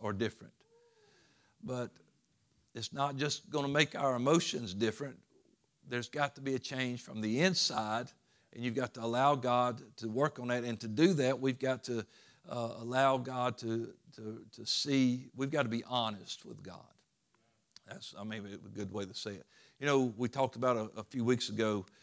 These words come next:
uh, the guy that had the withered hand and how he had to, uh, stand forth and, sh-, and, and stick that hand out there. He had to come and present his worst so that the Lord could actually work on it. He had to be honest, and he had to resist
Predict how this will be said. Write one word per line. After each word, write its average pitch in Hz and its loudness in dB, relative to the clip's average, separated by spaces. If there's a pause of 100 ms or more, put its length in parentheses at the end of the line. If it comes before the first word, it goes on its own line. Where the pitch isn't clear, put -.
(320)
uh, 104 -2 (140)
the 107 -4
guy 113 0
that 107 -4
had 107 -2
the 101 -2
withered 104 2
hand 120 -4
and 92 -12
how 104 -8
he 107 -6
had 107 -6
to, 101 -8 (480)
uh, 104 0
stand 123 0
forth 117 -4
and, 104 -10
sh-, - -8 (120)
and, 98 -10 (160)
and 98 -12 (1400)
stick - -4
that 117 -2
hand 110 -4
out 143 -4
there. 95 -10
He 117 -6
had 120 -4
to 92 -14 (180)
come 123 -4
and 98 -8
present 113 -6
his 101 -10
worst 120 -6 (400)
so 107 -12
that 107 -6
the 113 -6
Lord 113 0
could 110 -8
actually 104 -8
work 123 -2
on 107 -6
it. - -6
He 107 -4
had 107 -4
to 107 -8
be 104 -2
honest, 120 -2
and 104 -6
he 120 -6
had 113 -2
to 107 -4
resist 117 -2